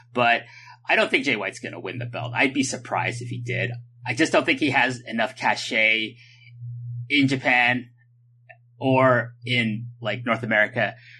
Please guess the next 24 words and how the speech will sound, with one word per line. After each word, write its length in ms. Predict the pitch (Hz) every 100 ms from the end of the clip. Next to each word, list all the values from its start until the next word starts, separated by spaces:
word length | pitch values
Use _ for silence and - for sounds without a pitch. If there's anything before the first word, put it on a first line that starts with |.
| _
to, 400 | 123 104 101 101 92
like, 300 | 92 92 -
kind 180 | 107
of 100 | 95 - - - _ _ _ _ - 127
make 220 | 117 -
people 240 | 147 123
think, 200 | 120 113
"Oh, 80 | 135
that's 240 | 147 160 165
a, 80 | -
oh, 140 | 135
I'm 180 | 131 131
really 140 | 156
excited 300 | 139 165 123
to 80 | 117
see 340 | - 131 110 - - _ _ -
that 240 | - 120 120
match." 460 | 113 104 - - - _
I 80 | 110
think 300 | 120 139 127
if 100 | 117
you 100 | 107
have, 220 | 113 107
like, 260 | 107 95